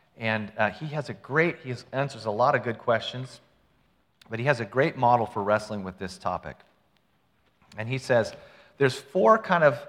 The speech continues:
camps or four responses or four, four ways to come at this, this concept of evolution, a Christian or not.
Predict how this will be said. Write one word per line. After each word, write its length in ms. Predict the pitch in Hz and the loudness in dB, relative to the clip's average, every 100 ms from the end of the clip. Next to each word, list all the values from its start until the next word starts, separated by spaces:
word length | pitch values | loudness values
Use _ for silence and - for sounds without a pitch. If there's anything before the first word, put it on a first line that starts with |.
| - - | -20 -12
camps 680 | - 170 160 156 - - - _ - | -8 -4 -2 -2 -6 -14 -16 _ -4
or 160 | 120 | -4
four 340 | 113 - 151 143 | -2 2 4 4
responses 800 | 110 - 143 139 139 143 139 123 | 0 0 2 4 2 -4 -10 -4
or 160 | 107 | -6
four, 460 | 104 - 139 131 131 - - _ _ | -6 -2 4 4 2 -16 -20 _ _
four 220 | - 160 | 0 2
ways 320 | 139 135 131 131 | 4 2 2 -2
to 100 | 120 | -6
come 220 | 143 139 | -2 -2
at 140 | 123 | -2
this, 260 | 120 - - | -6 -10 -18
this 200 | 117 120 | -12 -12
concept 480 | - 123 123 - 110 | -6 -6 -4 -6 -6
of 120 | 110 - | -8 -4
evolution, 680 | 117 110 110 107 104 90 85 _ _ _ _ _ _ - | -4 -2 -4 -6 -12 -14 -18 _ _ _ _ _ _ -4
a 120 | 117 | -2
Christian 380 | - 160 - 127 | 0 -2 0 -4
or 80 | |
not. 420 | 117 110 76 - | 0 0 -2 -10